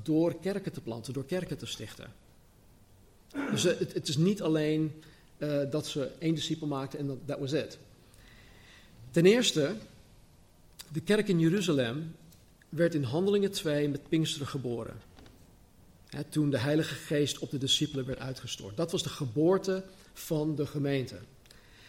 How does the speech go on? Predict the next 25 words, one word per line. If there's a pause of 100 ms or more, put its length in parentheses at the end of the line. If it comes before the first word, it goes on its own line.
(380)
En
uitgaande
van
het
aantal
mensen
dat
in
de
bovenzaal
met
Pinksteren
aanwezig
waren,
ehm, (640)
telde
de
eerste
kerk
dus
zo,
ja,
honderdtwintig
mensen. (1600)
De